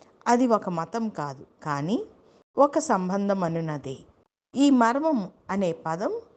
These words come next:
కొత్త నిబంధనలో లౌకిక జ్ఞానం నుండి దాగి ఉన్న వాస్తవికతపై అంతర్దృష్టిలో ఉపయోగించబడింది. లౌకికపరమైన మనస్సు ఈ మర్మమును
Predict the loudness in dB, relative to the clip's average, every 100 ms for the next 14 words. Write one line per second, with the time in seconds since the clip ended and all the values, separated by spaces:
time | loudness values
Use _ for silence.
0 | _ -4 -2 0 0 2 0 0 0 0
1 | 0 0 0 -4 -12 _ _ 0 4 4
2 | 2 -2 -4 -4 -6 -4 -2 0 0 -2
3 | -4 -4 -6 -6 -2 -2 -2 -2 -4 -2
4 | -4 -4 -8 -14 _ -12 0 0 0 -6
5 | -4 -2 -4 -8 -8 -8 -4 0 0 -2
6 | -16 _ _ _ _ -4 -2 2 2 2
7 | -2 -2 2 2 4 2 0 -6 _ -12
8 | -6 -2 0 0 0 -2 -2 -6 -12 -16
9 | -20 _ _ _ _ -20 _ 2 4 4
10 | 2 -4 -4 -4 -2 -2 -2 -2 -4 -4
11 | -4 -6 -6 -8 -6 -6 -8 -4 0 2
12 | 2 2 0 0 0